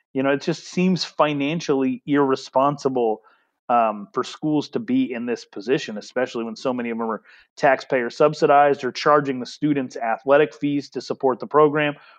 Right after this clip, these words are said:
or having already raised tons and tons of money for stadium upgrades, even though people don't go to the games anymore. It just, it all feels like a bubble that's probably going to burst, or it's gonna take,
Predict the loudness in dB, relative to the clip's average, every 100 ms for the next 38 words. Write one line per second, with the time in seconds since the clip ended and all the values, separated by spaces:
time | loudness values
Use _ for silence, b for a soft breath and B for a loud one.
0 | b 0 4 4 2 2 4 4 2 2
1 | 2 0 -2 -8 -18 -6 -2 -2 -2 -4
2 | -2 -2 -2 -2 -2 -2 -4 -8 -12 0
3 | 0 2 0 -2 0 0 0 -2 -4 -6
4 | -6 -6 -4 -4 -4 -6 -8 -6 -4 -4
5 | -4 -2 -2 -4 b b b b -2 -2
6 | -4 0 2 6 6 4 2 2 2 2
7 | 2 4 4 4 2 -2 -6 -20 -4 2
8 | 4 2 0 0 2 -2 -2 -2 0 2
9 | 0 -4 _ _ _ _ _ _ 2 4
10 | 6 4 2 -4 -6 -6 -4 -4 -4 -4